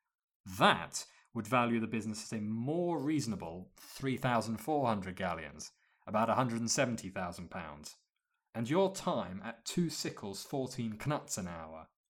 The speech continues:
Twin A started chewing his quill. "Of course, we could always flip those numbers, sixty-five thirty-five, but have me putting in fifty galleons a month instead of twenty-five."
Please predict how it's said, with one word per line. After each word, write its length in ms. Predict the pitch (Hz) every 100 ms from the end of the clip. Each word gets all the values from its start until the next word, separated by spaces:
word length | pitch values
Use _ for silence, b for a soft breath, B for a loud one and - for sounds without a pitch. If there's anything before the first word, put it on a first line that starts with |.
| _ _ _ _ _ _ _ _ _ _ _
Twin 240 | - 143 127
A 300 | 117 101 95
started 500 | - 113 101 90 -
chewing 380 | - 110 92
his 160 | 85 87
quill. 540 | - - 95 73 78 _ _ _ _ _ _ _ _ _ _ -
"Of 100 | 139
course, 360 | 165 156 - b b b -
we 80 | 135
could 180 | 254 190
always 380 | 131 117 -
flip 300 | - - -
those 240 | 117 92 101
numbers, 340 | 92 85 87
sixty-five 580 | - 131 - 110 104 95
thirty-five, 640 | 170 151 107 95 82 90
but 100 | -
have 220 | 123 110
me 280 | 113 165 120
putting 360 | - 117 123 113
in 100 | 107
fifty 460 | - 147 - 110
galleons 480 | 95 95 90 90 87
a 80 | 92
month 280 | 98 90 -
instead 300 | 95 113 90
of 80 | -
twenty-five." 1040 | 127 104 131 - 165 80 - 78 196